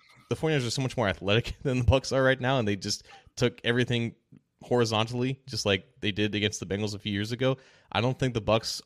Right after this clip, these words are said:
are as bad as they were this past week, and I feel like that will be reflected in this game. So, I don't know. Like, I, I, I do sense that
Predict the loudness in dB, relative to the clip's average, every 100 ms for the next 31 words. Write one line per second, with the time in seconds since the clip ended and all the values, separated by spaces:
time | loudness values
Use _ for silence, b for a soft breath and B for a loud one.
0 | -2 0 2 2 -2 -6 _ _ _ _
1 | -6 -4 4 6 6 4 -2 -4 -2 -2
2 | -4 -8 _ -10 -8 -2 -2 -2 -4 -4
3 | -4 -6 -2 -4 -2 -4 -2 -4 -8 -10
4 | -10 -10 -6 -6 -4 -4 -6 B B -20
5 | B -4 -2 -4 -4 -2 -2 -4 b b
6 | b -20 _ -8 0 2 2 0 -4 _
7 | _ _ -10 -6 0 2 4 4 0 0
8 | -2 -2 -2 -2 -6 _ -4 -2 -2 -2
9 | -2 -2 -2 0 0 -2